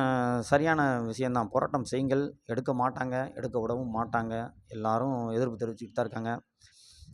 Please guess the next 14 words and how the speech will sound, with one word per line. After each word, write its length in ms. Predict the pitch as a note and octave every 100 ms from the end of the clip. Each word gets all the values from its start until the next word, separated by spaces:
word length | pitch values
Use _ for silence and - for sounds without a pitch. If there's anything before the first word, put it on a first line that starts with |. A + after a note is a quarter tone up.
| -
கண்டிப்பா 280 | B2+ C#3+ D3
அதுல 180 | C3 B2
நாங்க 300 | A#2+ C3+ B2
மனிதன 380 | A#2 B2+ C3+
ஒற்றுமை 280 | A#2+ - A#2+
இயக்கம் 220 | A#2 A#2
வந்து 440 | A2+ A#2+ D3+ C3 A#2
எதிர்ப்பு 220 | B2+ A#2+
தெரிவிச்சிட்டு 300 | B2+ A2 G2+
இருக்கு. 240 | G#2+ B2+ C3 - _ _ _ _ -
நான் 160 | C3
தனியாவே 400 | A#2 G#2 C#3 F3+
எதிர்ப்பு 240 | F#3 D#3+ C#3
தெரிவிக்கிறேன். 420 | C#3 A#2+ A#2